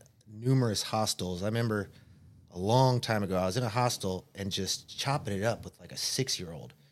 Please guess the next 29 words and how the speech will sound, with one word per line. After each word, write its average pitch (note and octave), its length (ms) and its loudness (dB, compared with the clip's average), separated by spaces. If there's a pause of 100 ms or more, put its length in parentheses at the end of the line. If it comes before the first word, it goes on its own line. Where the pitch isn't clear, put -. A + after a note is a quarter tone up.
(520)
And G2 120 -8
he, C3 400 2
his A#2 280 2
dad G2 260 2
had F2+ 100 -4
just F#2 220 -4
taken A2 280 0
him F#2 100 -2
all A2 200 2
around A2 220 0
the G#2 60 -4
world G2+ 220 -2
in F#2+ 80 -6
hostels, G#2 540 -4 (480)
and G#2 100 -2
he G2+ 80 0
had A#2+ 240 2
just G#2+ 340 -2
a F#2 140 -4
knowledge G2+ 580 0
and E2+ 160 -8 (600)
old G#2+ 460 -2 (400)
soul G#2+ 460 0
about G#2 300 0
him C3+ 160 0 (340)
that G2 80 -6
he C3+ 100 4
was D#3 100 4
just - 180 0